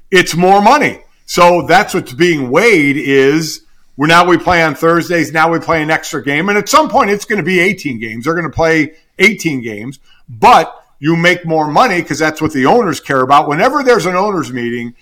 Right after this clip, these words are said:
and there's talk of changing something, I always use this as the example. I said, when, when i-, it's, it's the old Charlie Brown show,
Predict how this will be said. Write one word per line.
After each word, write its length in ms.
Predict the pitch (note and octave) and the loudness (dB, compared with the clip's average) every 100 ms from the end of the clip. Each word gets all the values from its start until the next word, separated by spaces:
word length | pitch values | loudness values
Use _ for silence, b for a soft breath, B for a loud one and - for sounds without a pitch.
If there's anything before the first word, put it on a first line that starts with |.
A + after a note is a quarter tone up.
| _ | _
and 140 | C3+ D3+ | -4 -2
there's 160 | C#3 | -2
talk 260 | - F3 E3+ | 0 0 -2
of 120 | - | -8
changing 480 | - G#3 G3+ C#3+ A2 | -6 -6 -6 -8 -10
something, 480 | - G#2 - A2+ b b b | -10 -12 -12 -16 b b b
I 140 | C#3+ | 4
always 280 | G3 G3 D3+ | 4 4 2
use 240 | F#3 F#3 D3 | -4 -4 -6
this 200 | E3+ F3 | -6 -6
as 200 | D3+ C3+ | -6 -4
the 80 | |
example. 520 | C#3 B2+ D#3 D3+ B2 B2 | -6 -4 -4 -4 -4 -4
I 80 | |
said, 280 | B2 E3+ - - | -2 -4 -4 -4
when, 340 | D#3 D3+ C#3+ - _ _ - | -2 -2 -6 -14 _ _ -6
when 600 | D3+ E3 D#3+ D#3 D3+ - E3+ | 0 2 2 -4 -10 -12 -10
i-, 120 | E3+ | -6
it's, 280 | E3 D#3 - | -6 -6 -8
it's 220 | E3 D#3 | -8 -8
the 100 | F3+ | -2
old 160 | G3 F#3+ | -2 -2
Charlie 380 | - F#3+ F#3 D3+ | 0 0 0 -2
Brown 580 | A#2 D#3 D#3 C#3+ A#2+ G#2+ | 0 2 2 0 -6 -10
show, 520 | - C#3+ A2 F2+ | -6 -2 -2 -4